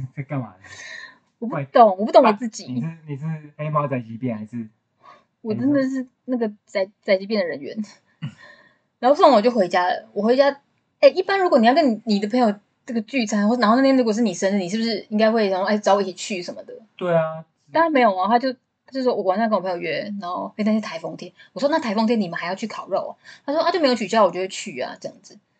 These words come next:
Speaker 2: 然后我就，我就想说，呃，算了，那我，我就回家好了。后来我就，就回家。不对，我好像落了一点。他那时候就说他想要手机。
Speaker 1: 他是在换，换货。
Speaker 2: 他说，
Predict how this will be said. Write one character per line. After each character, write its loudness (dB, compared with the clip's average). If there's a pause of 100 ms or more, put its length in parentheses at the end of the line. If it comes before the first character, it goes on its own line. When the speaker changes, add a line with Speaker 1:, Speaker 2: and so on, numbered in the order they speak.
(280)
Speaker 2:
然 -10
后 -2
我 -4
就， -8 (100)
我 -10
就 -8
想 -6
说， -12
呃， -12
算 -6
了， -10
那 -8
我， -14
我 -16
就 -14
回 -8
家 -12
好 -12
了。 -18 (360)
后 0
来 0
我 -8
就， -6
就 -6
回 -4
家。 -14 (3000)
不 -4
对， 4
我 0
好 0
像 -2
落 4
了 -2
一 -10
点。 -20 (440)
他 0
那 2
时 2
候 2
就 0
说 4
他 0
想 2
要 2
手 2
机。 6
Speaker 1:
他 4
是 -2
在 -20
换， 2
换 -6
货。 -8 (320)
Speaker 2:
他 -4
说， 6